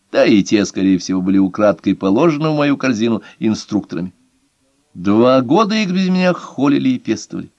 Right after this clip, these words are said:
Каждые два месяца очищали от наросших водорослей, после дождей опускали корзину поглубже, чтобы не менялась привычная соленость воды. Когда два года спустя я приехал за урожаем, оказалось, что девять из моих одиннадцати жемчужин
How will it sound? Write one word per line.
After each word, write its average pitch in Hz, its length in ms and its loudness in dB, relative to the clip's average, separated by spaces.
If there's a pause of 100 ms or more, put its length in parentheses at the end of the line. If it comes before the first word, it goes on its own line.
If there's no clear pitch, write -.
(440)
Каждые 113 420 4
два 110 160 2
месяца 120 380 2
очищали 110 500 -2
от 104 140 0
наросших 107 480 -2
водорослей, 165 800 0 (280)
после 113 260 -10
дождей 117 420 2
опускали 110 440 -2
корзину 101 420 0
поглубже, 110 720 0
чтобы - 260 -6 (160)
не 95 160 2
менялась 98 560 2
привычная 101 580 -2
соленость 107 520 -6
воды. 98 320 -8 (1700)
Когда 190 340 2
два 202 200 2
года 202 240 2
спустя 190 500 -2
я 185 80 0
приехал 180 440 0
за 165 120 2
урожаем, 170 640 4 (760)
оказалось, 117 440 0
что 117 180 4
девять 120 540 0
из 98 100 -4
моих 104 240 0
одиннадцати 107 720 -2
жемчужин 98 680 -2